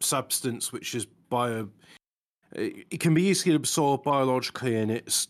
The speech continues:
de-, uh, described as a panacea, and, uh, and also, like, gold makes a very good covering for, uh, windows for aircraft and space vehicles because it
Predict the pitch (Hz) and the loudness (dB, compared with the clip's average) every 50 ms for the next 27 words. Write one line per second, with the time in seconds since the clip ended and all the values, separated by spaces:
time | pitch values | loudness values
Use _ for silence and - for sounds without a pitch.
0 | _ - - - - - - - - - 117 - - 110 - - 151 135 127 110 | _ -4 -4 -4 -4 -4 -8 -12 -8 -6 -6 -4 -2 -4 -2 0 2 2 0 0
1 | - 123 101 - 104 - - - - 123 113 107 101 - - - 120 110 110 110 | -2 -4 -4 -4 -6 -8 -8 -4 -4 -2 -2 -2 -2 -2 0 0 0 0 0 0
2 | 113 113 110 101 98 95 95 92 90 _ - - 101 98 95 92 92 92 - - | -2 -2 -4 -6 -8 -8 -10 -12 -12 _ -12 -10 -10 -8 -8 -10 -12 -14 -16 -20
3 | - - - _ _ _ _ - - 131 135 147 151 127 - - - 139 131 127 | -20 -20 -20 _ _ _ _ -6 -2 0 2 2 2 0 0 0 2 2 2 2
4 | 117 123 123 123 - 107 - - 135 131 135 135 135 127 127 - - 123 120 117 | 2 0 -2 -4 -6 -6 -2 0 2 2 2 2 2 0 -2 -4 -4 -6 -6 -6
5 | - - 120 101 - 120 117 127 123 117 - 123 110 - - - - - 135 113 | -6 -10 -12 -8 -4 -2 0 0 0 0 -2 -4 -6 -6 -8 -10 -4 -4 -4 -4
6 | 110 117 120 113 113 110 104 - - 117 110 107 107 104 104 101 - _ _ - | -4 -6 -8 -8 -8 -10 -12 -12 -10 -8 -8 -6 -6 -6 -8 -8 -10 _ _ -10
7 | 113 110 104 104 104 101 113 131 127 117 120 107 117 110 110 104 - - - - | -10 -8 -8 -8 -6 -2 0 2 2 2 0 -2 -4 -4 -4 -4 -6 -8 -10 -8
8 | - 120 117 117 110 104 - - 113 107 104 - - - 110 104 98 95 - - | -6 -4 -4 -4 -4 -6 -8 -6 -6 -6 -6 -6 -10 -10 -10 -10 -10 -12 -14 -18
9 | - - _ - - - - - 117 117 107 - - - 113 107 101 101 98 - | -20 -20 _ -10 -8 -6 -4 -2 0 0 0 -2 -4 -4 -4 -4 -4 -4 -6 -4
10 | 113 104 104 98 - - 107 95 - 107 101 - 104 98 - | -4 -4 -4 -4 -6 -8 -10 -10 -8 -6 -6 -6 -6 -8 -12